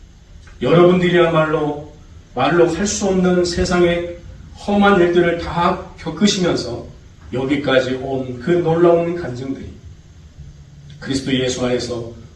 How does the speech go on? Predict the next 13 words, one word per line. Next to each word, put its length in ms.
풍성한 640
열매들로 880
많이 440
있음은 380
두말할 480
것도 460
없을 280
것입니다. 400
여러분들은 540
지금까지 680
오직 380
예수로 520
충만하고 640